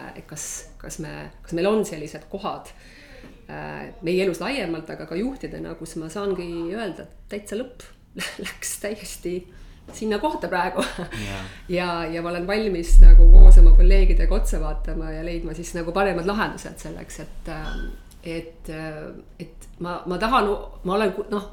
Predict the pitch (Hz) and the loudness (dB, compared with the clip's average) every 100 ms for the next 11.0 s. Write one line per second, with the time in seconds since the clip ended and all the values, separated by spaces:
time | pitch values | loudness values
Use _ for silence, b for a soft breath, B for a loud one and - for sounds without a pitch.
0 | - - 202 190 180 170 202 214 180 170 | -18 -10 -8 -8 -10 -8 -8 -6 -6 -6
1 | 165 156 B B B B 214 214 180 196 | -10 -12 B B B B -6 -4 -4 -4
2 | 202 175 170 180 262 269 - 220 - 165 | -4 -8 -8 -4 -4 -4 -6 -8 -8 -10
3 | 156 156 165 165 254 220 151 143 165 214 | -10 -10 -10 -6 -6 -6 -8 -10 -10 -6
4 | 170 202 190 175 165 180 170 151 208 202 | -6 -6 -6 -8 -8 -8 -10 -10 -6 -4
5 | 160 - 160 156 214 214 143 139 - - | -4 -10 -14 -10 -6 -6 -8 -14 -16 -18
6 | - - - 185 170 113 - - - - | -18 -18 -14 -14 -12 -14 -16 -18 -20 -18
7 | - - 156 156 - - 151 147 143 - | -18 -16 -18 -18 -20 -20 -18 -18 -20 -20
8 | 196 175 208 185 170 160 165 156 165 - | -14 -8 -8 -8 -8 -10 -10 -10 -14 -14
9 | 160 170 165 156 147 - - - 185 175 | -14 -12 -12 -16 -18 -20 -20 -18 -12 -10
10 | 160 160 151 - 165 156 156 156 - | -10 -10 -14 -12 -12 -10 -12 -12 -12